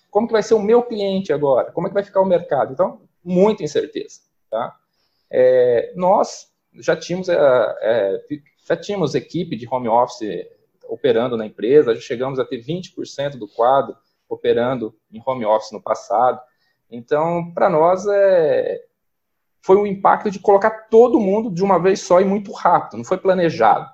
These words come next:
né? Mas, é, a gente sabia que as ferramentas que a gente utiliza, a forma de trabalhar, as, é, os processos, nós permitem que a gente opere remotamente, tá? Então, o primeiro passo foi fazer uma boa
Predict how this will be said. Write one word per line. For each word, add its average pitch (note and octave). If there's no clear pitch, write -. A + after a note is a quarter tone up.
né? -
Mas, E3
é, D#3
a C3+
gente G3
sabia F#3
que -
as C#3
ferramentas D3+
que A#2+
a -
gente A#2+
utiliza, D#3
a -
forma C#3+
de -
trabalhar, C3
as, -
é, G2+
os -
processos, D3
nós D#3+
permitem G3
que D#3+
a D#3
gente D3+
opere B2+
remotamente, C3+
tá? G#3
Então, F3+
o G3+
primeiro A3+
passo G#3
foi F#3+
fazer F#3
uma F3+
boa G#3